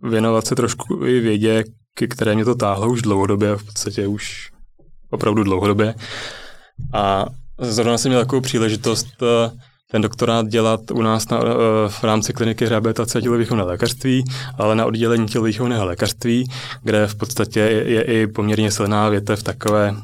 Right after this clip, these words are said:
obecně. A u nás jako na,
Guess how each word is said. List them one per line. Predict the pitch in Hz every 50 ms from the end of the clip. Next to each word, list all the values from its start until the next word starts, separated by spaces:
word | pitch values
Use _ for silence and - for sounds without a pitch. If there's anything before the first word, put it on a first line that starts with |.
| - - - - -
obecně. | 107 98 101 - - - 107 196 92 - - _ _ _ _ _ _ _ _ _ _ _ _ _ -
A | - 113 107 107 101 98 98 98 95 92 95 95 - - - - - _ -
u | 104
nás | 101 101 104 104 -
jako | 104 95 - 107
na, | 104 101 98